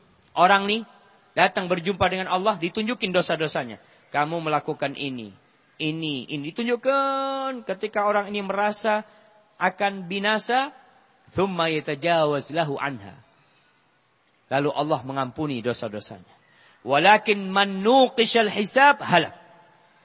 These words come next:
Tapi barang siapa yang dihisap dengan detail, yang diinterogasi, ditanya macam-macam,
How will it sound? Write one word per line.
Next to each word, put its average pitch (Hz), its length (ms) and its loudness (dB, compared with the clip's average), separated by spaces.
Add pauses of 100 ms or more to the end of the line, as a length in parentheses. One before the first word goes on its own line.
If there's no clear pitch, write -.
(360)
Tapi 160 240 0
barang 196 320 6
siapa 262 720 6 (400)
yang 190 240 2
dihisap 214 560 4
dengan 220 240 4
detail, 240 800 4 (1600)
yang 165 240 0
diinterogasi, 214 720 4
ditanya 233 560 2
macam-macam, 285 880 6